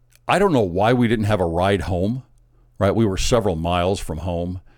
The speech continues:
but, but we ended up not having a ride home. So we walked down the hill from the, the baseball field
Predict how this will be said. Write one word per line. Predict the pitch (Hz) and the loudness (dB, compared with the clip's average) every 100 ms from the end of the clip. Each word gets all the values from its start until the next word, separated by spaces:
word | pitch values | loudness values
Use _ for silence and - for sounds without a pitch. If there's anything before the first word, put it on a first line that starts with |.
| _ _ | _ _
but, | 117 113 | -2 0
but | 127 | 2
we | 143 | 2
ended | 160 151 | 2 0
up | 131 | 0
not | 123 113 | 0 0
having | 127 123 | 0 2
a | |
ride | 107 104 | 2 2
home. | 92 135 90 - | 0 -2 -2 -4
So | 110 | -2
we | 92 131 | 2 2
walked | 147 107 147 143 | 4 4 2 2
down | - 127 131 | 2 4 4
the | 120 | 4
hill | 113 82 69 87 - | 2 2 0 -6 -12
from | - 110 92 | -2 0 2
the, | 82 | 0
the | 80 92 | -2 -4
baseball | 82 110 113 - 78 | 0 2 4 2 -2
field | - 76 76 78 | -4 -6 -6 -12